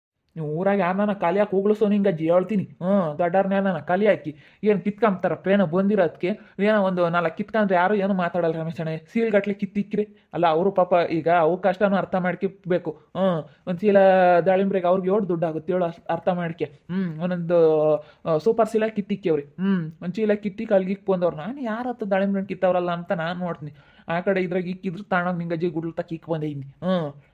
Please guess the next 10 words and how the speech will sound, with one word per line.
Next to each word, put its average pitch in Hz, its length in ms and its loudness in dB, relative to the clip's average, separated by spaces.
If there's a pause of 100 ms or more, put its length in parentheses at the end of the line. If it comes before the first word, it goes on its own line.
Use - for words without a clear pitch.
(140)
ಆಟೊಂದು 180 480 2
ಕಿತ್ಕೊಂಡ್ರೆ 196 1000 -2
ಏನಾನ 214 240 2
ಹಾಕಿರೋರು 202 540 0
ಉದ್ಧಾರ 202 240 4
ಆಗ್ತಾರೆ. 165 420 0
ಹ್ಮ್, 175 440 -6 (240)
ರೈತರು 196 300 0
ಮಾಡಿರೋರೇನು 185 880 0
ಅಷ್ಟೇ. 165 300 0